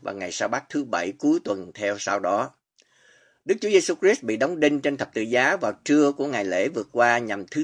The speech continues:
Tư, ngày mười bốn tháng Nisan năm thứ hai mươi bảy. Hôm sau là ngày đầu của lễ bánh không men và là ngày Sa-bát đặc biệt,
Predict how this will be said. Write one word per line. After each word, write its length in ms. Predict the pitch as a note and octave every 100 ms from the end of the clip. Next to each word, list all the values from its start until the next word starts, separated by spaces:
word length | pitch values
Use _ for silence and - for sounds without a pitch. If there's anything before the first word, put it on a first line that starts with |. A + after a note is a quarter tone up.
| -
Tư, 320 | C3+ C3 B2
ngày 160 | A2+ G#2
mười 140 | F#2
bốn 300 | F#2 A2 B2+ F3+
tháng 340 | A#2+ B2 D3+
Nisan 600 | C#3 A#2+ A#2+ A2+ A2 A2+ A2+
năm 200 | A2 G#2
thứ 140 | C3
hai 140 | A2+
mươi 140 | A2 G2+
bảy. 380 | F#2 C#2 A#2 D3 _ _ _ _ _ _ -
Hôm 180 | D3 D3+
sau 320 | D3 D3 C#3
là 100 | A2+
ngày 180 | G#2 G#2
đầu 280 | G#2 G#2+
của 120 | F#2+ B2+
lễ 140 | A#2+
bánh 200 | C3 D#3+
không 220 | - C3
men 340 | B2+ B2 B2 A2+
và 100 | G#2+
là 120 | G2
ngày 240 | F#2+ F#2
Sa-bát 360 | - A2+ C3+ -
đặc 160 | F#2+
biệt, 200 | G#2+ G2